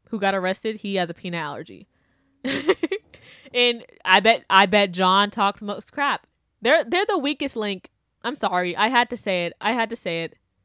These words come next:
Like, pick a struggle, please. Like, they, they literally will have the most opinions about everything. It's like,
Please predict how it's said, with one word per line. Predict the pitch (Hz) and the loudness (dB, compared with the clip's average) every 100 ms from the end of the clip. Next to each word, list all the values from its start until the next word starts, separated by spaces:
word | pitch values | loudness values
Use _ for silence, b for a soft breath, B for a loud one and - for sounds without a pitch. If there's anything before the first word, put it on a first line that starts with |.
| - | -10
Like, | 254 | -8
pick | - 427 440 | -2 -2 -2
a | |
struggle, | - - 269 254 220 | -4 2 2 2 -2
please. | - 220 165 - - _ - | -4 -8 -10 -14 -20 _ -2
Like, | 285 | -2
they, | 330 349 220 196 _ | 2 0 0 -12 _
they | 208 269 | 4 4
literally | 269 277 302 311 | 4 0 0 -2
will | 294 | -2
have | 254 254 | 2 2
the | 240 | 2
most | 233 208 220 - | 0 2 2 0
opinions | 240 - 233 220 214 | -8 -4 -4 -2 -2
about | 196 196 190 | 0 2 2
everything. | - 190 170 175 - 165 113 _ _ _ | 2 -2 -2 -8 -6 -12 -12 _ _ _
It's | - - | -6 0
like, | 415 | 0